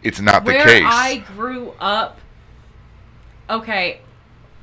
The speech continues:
Speaker 2: so I spent, I did go to a boarding school where there was a lot of diversity,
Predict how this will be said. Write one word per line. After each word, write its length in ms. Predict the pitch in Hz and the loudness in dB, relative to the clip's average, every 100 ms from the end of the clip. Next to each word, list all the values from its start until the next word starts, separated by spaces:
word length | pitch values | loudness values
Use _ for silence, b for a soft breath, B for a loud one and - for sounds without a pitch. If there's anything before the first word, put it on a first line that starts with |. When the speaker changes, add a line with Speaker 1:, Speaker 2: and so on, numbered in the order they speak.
| - - | -20 -20
Speaker 2:
so 440 | - 247 226 226 220 | -14 -2 0 0 -4
I 140 | 208 | -8
spent, 460 | 226 - 240 226 - | -10 -14 -10 -8 -6
I 100 | 214 | -8
did 180 | 226 226 | -8 -8
go 80 | |
to 100 | 233 | -8
a 40 | 226 | -8
boarding 280 | 196 208 202 | -8 -10 -10
school 220 | - 196 | -14 -12
where 140 | 196 | -12
there 80 | 196 | -12
was 140 | 190 185 | -10 -10
a 40 | |
lot 300 | 180 185 175 | -6 -4 -4
of 80 | 170 | -6
diversity, 580 | 180 175 165 - 98 | -12 -12 -12 -14 -20